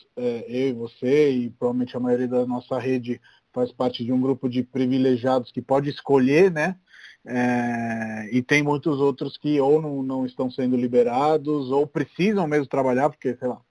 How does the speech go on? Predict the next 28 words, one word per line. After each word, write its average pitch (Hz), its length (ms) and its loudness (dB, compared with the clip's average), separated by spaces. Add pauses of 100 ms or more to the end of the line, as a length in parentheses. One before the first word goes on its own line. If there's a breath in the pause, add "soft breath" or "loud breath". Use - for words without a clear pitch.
(100)
trabalham 127 460 -6
com, 127 320 -4 (500)
com 123 180 -6
funções, 123 680 2 (240)
é, 117 340 -8
é, 113 300 -4 (380)
básicas, 135 720 4
desde 127 380 0
saúde, 123 1120 2
transporte, 139 580 -2
segurança, 127 720 -4
enfim. 139 340 -6 (640 soft breath)
E 127 540 4
eu 127 100 2
vejo 127 240 0
que - 80 -2
a 131 60 4
gente 127 200 -4
tá, 131 420 2
tá, 127 240 -6
tá 123 200 -8
fazendo 135 380 -6
um, 127 340 -8
um 127 100 -10
belo 139 280 0
trabalho 127 480 -2
nesse 120 280 -6
auto-isolamento. 117 1000 -6